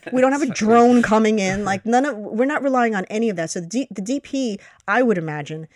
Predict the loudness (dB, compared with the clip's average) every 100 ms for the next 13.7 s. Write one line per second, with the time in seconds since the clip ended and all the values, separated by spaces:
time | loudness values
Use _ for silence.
0 | _ _ _ -4 -4 -2 0 2 0 -4
1 | -4 -6 -8 -4 -4 -4 -8 -10 -4 -2
2 | -4 -6 -10 -8 -10 -10 -10 -6 -6 -8
3 | _ _ -4 -2 -4 -8 -10 -8 -12 -12
4 | -4 -2 -2 -4 -8 -10 _ _ _ -8
5 | -6 -4 -6 -6 -6 -6 -6 -4 -4 -6
6 | -6 -6 -6 -8 -8 -8 -6 -8 -10 _
7 | _ -10 -8 -4 0 2 2 2 0 -4
8 | -4 -4 -4 -4 -12 -12 _ _ 0 0
9 | 2 -4 -2 -4 -4 -8 0 2 2 0
10 | -4 -6 -6 -6 -6 -6 -6 -6 -6 -10
11 | -12 -10 -8 -8 -10 -14 _ _ _ -10
12 | -6 -6 -8 -12 -18 _ _ -16 _ _
13 | -16 -10 -8 -6 -6 -6 -8